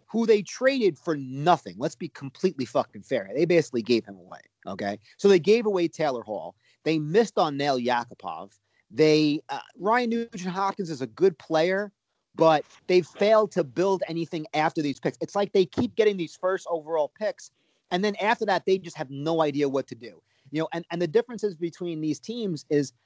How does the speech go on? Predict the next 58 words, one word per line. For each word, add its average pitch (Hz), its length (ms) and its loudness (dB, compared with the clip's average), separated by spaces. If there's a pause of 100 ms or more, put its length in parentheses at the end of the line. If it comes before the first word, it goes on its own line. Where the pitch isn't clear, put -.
(100)
like, 139 220 4
when 147 100 -2
you've 156 140 0
got 165 220 4
your 151 120 2
Chicagos 143 920 0
and 127 160 -8
your, 123 440 -6
um, 104 280 -8 (720)
and 139 80 -4
your 127 120 0
Pittsburghs, 131 640 0 (260)
they 180 160 6 (100)
actually 175 600 2
can 139 260 -12
do 160 300 -2
things 147 500 -6
in 120 140 -4
the 110 60 -4
second 131 340 0
round, 95 280 -12 (120)
the 101 40 -12
third 131 420 6
round. 98 340 -2 (160)
They're 147 120 6
able 151 280 4
to - 100 -16
go 139 180 2
make 135 220 -2
a 123 80 -4
deal 120 560 0
and, 110 240 -12
and, 117 240 -10
and 110 340 -10 (160)
build 127 240 4
out 123 220 4
the 101 80 -16
rest 117 220 -8
of - 200 -20
their 180 120 -10
team. 107 280 -10 (260)
It's 151 200 2
like 165 240 6
Edmonton 165 480 0
just 139 180 -8
thinks, 147 200 -4
"Oh, 214 100 6
we're 190 60 2
gonna 180 120 0
get 180 80 2
a 165 40 -4
superstar," 165 500 -2
and 131 100 0
everyone 156 280 -6
else 151 200 -6
is 120 220 -20
just 117 160 -20
whatever. 120 320 -6